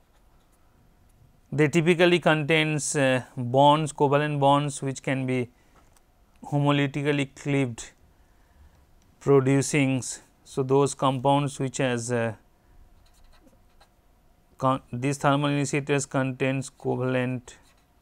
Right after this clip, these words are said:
bonds which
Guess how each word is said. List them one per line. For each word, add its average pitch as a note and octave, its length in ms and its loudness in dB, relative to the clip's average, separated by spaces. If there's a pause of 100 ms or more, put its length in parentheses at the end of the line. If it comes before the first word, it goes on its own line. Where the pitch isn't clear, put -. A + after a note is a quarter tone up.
(2250)
bonds B2 680 -4
which B2 640 -8